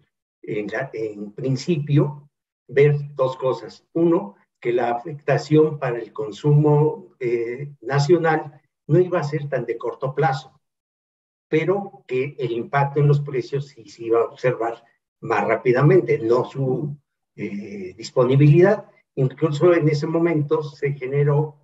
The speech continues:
ya como un seguimiento del escenario general de la guerra,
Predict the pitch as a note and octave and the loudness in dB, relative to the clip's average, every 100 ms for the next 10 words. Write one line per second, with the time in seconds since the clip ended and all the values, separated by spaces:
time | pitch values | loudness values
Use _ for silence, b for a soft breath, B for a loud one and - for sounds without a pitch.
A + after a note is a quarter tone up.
0 | _ _ _ - B2+ - C#3+ D3+ D#3 C#3+ | _ _ _ -8 -6 -4 0 0 0 -4
1 | C#3 A#2+ A#2+ C3 C#3+ D3+ C#3+ D#3 C#3 B2 | -6 -6 -10 -4 -2 -2 -4 -4 -4 -6
2 | A2+ G#2+ G2+ G2+ G2+ - - - A2+ G#2 | -8 -10 -12 -14 -16 -10 -10 -6 -8 -6
3 | C3 C#3+ C#3+ C3+ C3+ C3+ D#3 D#3 D#3 D3 | -4 -2 -2 -4 -4 -2 -2 0 0 0
4 | D3 D3 - | -2 -4 -10